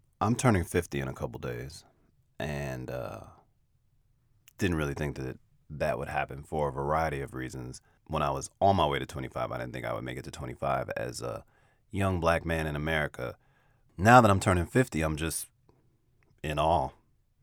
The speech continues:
that I'm almost fifty and probably feel better than I did when I was twenty-five.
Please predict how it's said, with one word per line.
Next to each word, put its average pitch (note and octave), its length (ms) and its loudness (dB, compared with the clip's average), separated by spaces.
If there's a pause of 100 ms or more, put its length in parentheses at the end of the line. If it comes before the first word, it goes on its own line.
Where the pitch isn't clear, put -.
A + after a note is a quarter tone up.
(140)
that C#2 140 -2
I'm C2+ 160 -2
almost C2+ 340 -6
fifty D#2+ 480 -8 (400)
and A#2+ 400 -10 (840)
probably C2+ 300 -2
feel C2 240 -6
better B1+ 300 -4
than B1+ 100 -8
I A#1 120 -6
did C3 340 -6
when - 100 -8
I - 80 -8
was A2 320 -4
twenty-five. - 680 -12